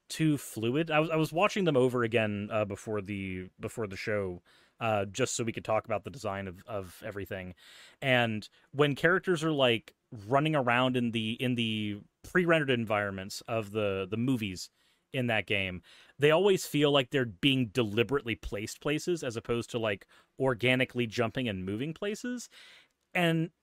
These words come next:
I understand that, like, because it was, you know, two thousand three and we were still learning how to make really good C G for video game cutscenes, um, that that's to be expected. But at the same time,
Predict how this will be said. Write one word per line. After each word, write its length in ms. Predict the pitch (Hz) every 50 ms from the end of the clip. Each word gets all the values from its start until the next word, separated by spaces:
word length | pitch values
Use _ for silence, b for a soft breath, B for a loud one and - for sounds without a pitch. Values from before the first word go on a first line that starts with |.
| _ _ -
I 120 | 180 190
understand 400 | 214 214 214 - - 190 185 180 175
that, 80 | 160
like, 200 | 143 143 127 107
because 400 | 113 127 - - - 147 143 123
it 100 | 147 143
was, 300 | 127 123 110 98 - - -
you 120 | 139 107
know, 40 | 98
two 200 | - - 139 127
thousand 320 | 123 120 117 104 113 107
three 340 | - 101 98 98 95 92 85 _ _ _ _ _ _ _ _
and 480 | - 113 113 107 104 101 98 98 98 98 - -
we 180 | 117 123 123
were 120 | 117 127 120
still 600 | - - - - 135 135 131 123 120 120 117 110
learning 300 | 113 113 113 113 117 113
how 100 | 110 117
to 80 | 113 104
make 160 | 113 107 -
really 380 | 95 95 98 104 107 104 101 107
good 180 | 104 107 95
C 220 | - - 120 113 101
G 300 | 90 - 104 104 104 101
for 220 | - - 104 95 90
video 260 | 90 98 95 101 107
game 180 | 113 117 117
cutscenes, 540 | 117 - 127 - - 135 135 131 127 - - b b b b b b b b b -
um, 560 | 127 120 120 113 107 101 95 92 92 92 98 - _ _ _ _ _ _ _ _ _ _ _ _ _ _ _ _ -
that 200 | 143 135 135 -
that's 240 | 143 135 - - -
to 120 | - 139
be 80 | 127 123
expected. 600 | 113 - - - 120 117 - - 170 175 165 156 -
But 100 | 143 143
at 60 | 131
the 60 | 127
same 260 | - - 147 143 131
time, 560 | 117 - - 131 127 117 113 110 101 98 98